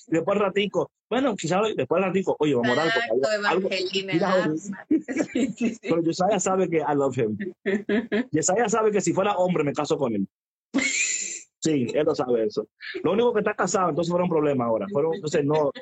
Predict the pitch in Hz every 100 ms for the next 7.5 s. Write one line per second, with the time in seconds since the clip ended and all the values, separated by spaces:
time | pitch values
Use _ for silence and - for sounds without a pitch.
0 | - 143 160 151 - 175 185 - 233 -
1 | _ 135 143 160 151 147 143 127 117 92
2 | 95 90 - 107 226 247 240 269 - 240
3 | 220 226 214 214 220 226 233 220 220 214
4 | 190 160 165 160 160 160 135 180 214 220
5 | 190 139 135 165 143 - - 117 127 123
6 | 98 90 101 92 - 98 90 135 - 98
7 | 92 120 135 -